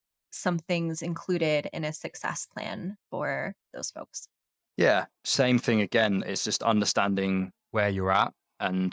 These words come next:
Speaker 2: then building out and building a plan there. So, um, the certifications are, are, like, an absolute must for upskilling. Obviously, the community is,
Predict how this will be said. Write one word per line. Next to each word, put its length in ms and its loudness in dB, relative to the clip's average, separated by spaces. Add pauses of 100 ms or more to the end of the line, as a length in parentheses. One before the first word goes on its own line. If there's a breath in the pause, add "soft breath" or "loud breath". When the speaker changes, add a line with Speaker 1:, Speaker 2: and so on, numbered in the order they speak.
(120)
Speaker 2:
then 200 0
building 400 0
out 260 0
and 120 -6
building 320 0
a 40 -4
plan 340 0
there. 240 -4
So, 300 0 (440)
um, 300 0
the 60 -6
certifications 1200 0 (260)
are, 580 2 (180)
are, 80 -6
like, 320 -8
an 100 -4
absolute 500 -4 (280)
must 440 -2
for 140 -4
upskilling. 640 -4 (160)
Obviously, 380 -4
the 100 -10
community 600 0
is, 160 -6